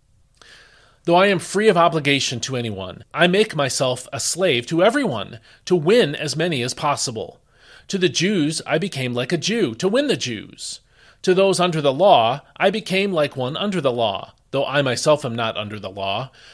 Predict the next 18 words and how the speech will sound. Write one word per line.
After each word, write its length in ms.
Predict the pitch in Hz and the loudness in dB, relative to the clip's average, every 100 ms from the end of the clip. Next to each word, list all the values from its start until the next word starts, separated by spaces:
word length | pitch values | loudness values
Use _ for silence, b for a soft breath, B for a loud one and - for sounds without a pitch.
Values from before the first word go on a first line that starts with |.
| B | B
to 100 | 196 | 2
win 220 | 214 320 | 4 6
those 420 | 311 127 104 110 - | 4 4 0 -6 -8
under 200 | 139 127 | -4 -4
the 120 | 110 | -4
law. 380 | 107 101 90 - - _ _ _ _ _ _ b b b | -4 -4 -4 -8 -20 _ _ _ _ _ _ b b b
To 100 | 208 | 8
those 240 | 247 254 | 10 10
without 300 | 226 220 285 | 4 4 2
the 80 | 175 | 4
law 280 | 147 - 139 | 6 6 6
I 100 | 170 | 2
became 380 | 190 240 165 151 | -2 0 0 2
like 200 | 165 180 | 0 0
one 200 | 131 131 | -4 -4
without 320 | 156 117 117 | -2 -2 -2
the 60 | 165 | 2
law, 480 | 214 262 135 98 | 6 6 4 -2